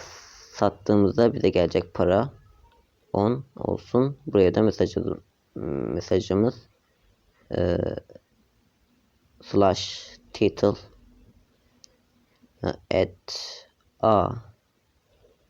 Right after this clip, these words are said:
parantez tag eşittir nokta parantezi kapatıyoruz ve title yapıyoruz yine. Eğer subtitle yapabil-,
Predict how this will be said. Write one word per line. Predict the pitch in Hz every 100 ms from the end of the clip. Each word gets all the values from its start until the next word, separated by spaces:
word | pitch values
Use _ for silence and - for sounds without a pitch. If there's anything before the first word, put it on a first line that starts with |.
| _ -
parantez | 95 - 87 80
tag | - 98 101 - - - _ _ _ -
eşittir | - - - - 107 110 - -
nokta | 98 90 - 101 110 - - _ _ _ _ -
parantezi | 92 87 -
kapatıyoruz | - 90 85 - 95 110 -
ve | 98 104 - _ _
title | - 104 - 92
yapıyoruz | 87 - 95 95
yine. | - 104 143 - _ _ _ _
Eğer | - 104
subtitle | - 104 104 - -
yapabil-, | 87 90 -